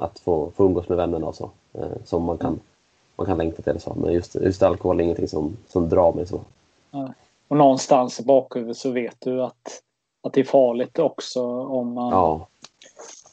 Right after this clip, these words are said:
Speaker 1: Absolut. Man har ju
Speaker 2: Ja.
Speaker 1: vänner som, som, eh,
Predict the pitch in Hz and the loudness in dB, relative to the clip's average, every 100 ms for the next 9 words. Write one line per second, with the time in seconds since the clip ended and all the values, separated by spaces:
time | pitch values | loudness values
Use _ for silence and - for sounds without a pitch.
0 | 440 - - - - - - _ _ 104 | -14 -14 -20 -20 -20 -20 -20 _ _ -2
1 | 101 98 85 87 104 107 107 104 104 107 | 2 2 2 2 2 6 6 6 4 0
2 | 104 95 87 - _ _ _ _ - 95 | -2 -2 -6 -12 _ _ _ _ -6 -4
3 | 92 87 85 | -2 -4 -8